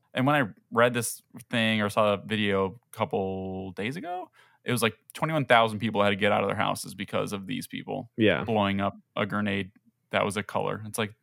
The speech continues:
Speaker 1: "Geez, people." And I've, now I've started to see all this stuff on my social medias and on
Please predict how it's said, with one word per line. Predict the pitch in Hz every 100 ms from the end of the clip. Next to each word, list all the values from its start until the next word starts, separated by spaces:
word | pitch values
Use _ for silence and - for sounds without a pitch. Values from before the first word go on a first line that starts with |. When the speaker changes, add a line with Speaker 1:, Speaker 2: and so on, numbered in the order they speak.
| _
Speaker 1:
"Geez, | - 190 101 -
people." | 95 - 101 -
And | 139
I've, | 147
now | 151 180
I've | 170
started | - - 135
to | 110
see | - 117
all |
this | 104 101
stuff | 104 107
on | 101
my | 95 92
social | 101 95 107
medias | 98 101 101 98
and | 101
on | 104 101